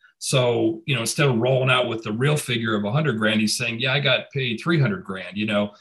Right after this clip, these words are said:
he strikes me as that kind of guy who's, again, he's the consummate con man. He's gonna do or say whatever he needs to do or say to get what he wants. And if that involves inflating that figure a little bit,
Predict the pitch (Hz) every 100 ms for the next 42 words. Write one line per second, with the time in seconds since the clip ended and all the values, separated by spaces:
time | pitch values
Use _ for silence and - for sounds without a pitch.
0 | _ - 135 165 165 - 139 113 123 127
1 | - 127 110 98 127 135 113 107 113 107
2 | 104 107 - 107 110 131 156 127 110 110
3 | - 147 - 120 107 - 160 147 110 113
4 | 110 113 113 104 113 131 135 123 117 113
5 | 104 113 120 113 107 107 113 113 107 -
6 | 110 104 101 113 107 101 104 107 147 92
7 | - - - - - 95 113 123 123 123
8 | 120 110 107 - 135 127 117 101 - 175
9 | 160 107 104 107 101 101 104